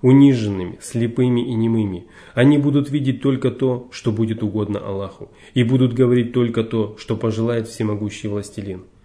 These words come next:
Как только пламя станет затухать, Аллах велит вновь разжечь его,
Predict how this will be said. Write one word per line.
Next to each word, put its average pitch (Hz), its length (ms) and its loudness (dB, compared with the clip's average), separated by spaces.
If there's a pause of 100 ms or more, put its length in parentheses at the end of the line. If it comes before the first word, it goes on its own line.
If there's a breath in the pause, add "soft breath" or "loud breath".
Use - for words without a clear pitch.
(300 soft breath)
Как 123 220 2
только 127 260 2
пламя 120 400 0
станет 113 380 -2
затухать, 113 560 -6 (260 loud breath)
Аллах 127 380 2
велит 123 240 0
вновь 123 320 -2
разжечь 113 500 -4
его, 90 240 -14